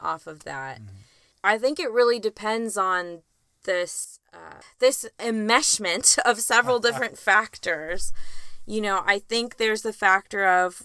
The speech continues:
Speaker 1: you know, what is the state of the copyright? What is the,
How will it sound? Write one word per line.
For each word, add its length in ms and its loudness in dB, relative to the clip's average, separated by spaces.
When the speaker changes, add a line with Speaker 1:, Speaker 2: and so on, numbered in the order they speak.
Speaker 1:
you 160 -10
know, 160 -4
what 300 0
is 160 -2
the 100 -10
state 300 -6
of 100 -16
the 80 -6
copyright? 840 -8
What 260 0
is 160 -4
the, 340 -6